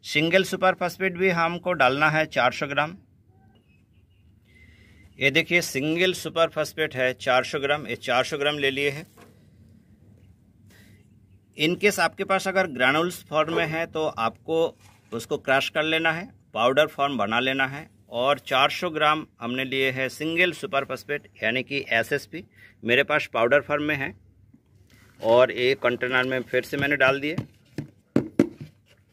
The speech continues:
देखिए, इसके बाद हमको जो लेना है,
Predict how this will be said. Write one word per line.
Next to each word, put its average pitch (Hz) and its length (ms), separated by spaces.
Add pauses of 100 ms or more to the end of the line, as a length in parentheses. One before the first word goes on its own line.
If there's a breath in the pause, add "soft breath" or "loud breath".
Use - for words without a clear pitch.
(400)
देखिए, 147 400 (2750 soft breath)
इसके 143 320
बाद 190 260
हमको 190 280
जो 190 160
लेना 147 300
है, 156 200